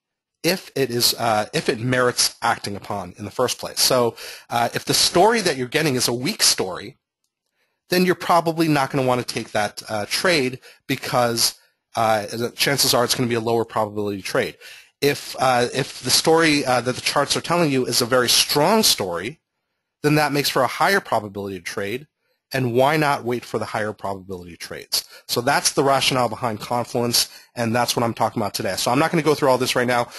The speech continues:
but, uh, there are many aspects of confluence, which includes the trend, um, you know, the, uh, uh, major and minor support and resistance levels,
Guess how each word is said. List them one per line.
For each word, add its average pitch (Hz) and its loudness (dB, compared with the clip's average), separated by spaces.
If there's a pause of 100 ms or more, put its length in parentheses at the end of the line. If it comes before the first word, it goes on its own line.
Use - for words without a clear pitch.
(200)
but, 123 0
uh, 120 0
there 120 0
are 123 0
many 143 2
aspects 131 0
of - -8
confluence, 127 0 (560)
which 127 2
includes 135 2
the 143 0
trend, 123 0 (340)
um, 113 2
you 120 -2
know, 107 0
the, 110 -4
uh, 101 -4 (160)
uh, 104 -12
major 131 2
and 117 -2
minor 120 0
support - 0
and 117 0
resistance 117 0
levels, 110 0